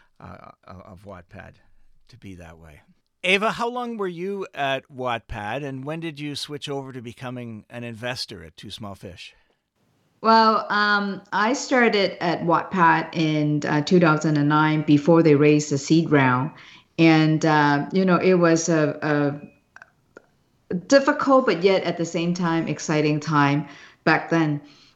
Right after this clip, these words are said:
Speaker 2: uh, because finally we have some, uh, users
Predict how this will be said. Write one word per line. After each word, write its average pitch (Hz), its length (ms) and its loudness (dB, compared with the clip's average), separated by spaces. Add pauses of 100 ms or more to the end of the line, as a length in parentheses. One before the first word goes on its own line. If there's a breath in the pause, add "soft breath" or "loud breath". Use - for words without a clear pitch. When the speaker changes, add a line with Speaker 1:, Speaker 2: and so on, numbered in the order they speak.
Speaker 2:
uh, 160 160 0
because 165 500 2
finally 190 640 0
we 151 180 0
have 156 280 -2
some, 156 500 -2
uh, 143 480 0 (120)
users 160 640 6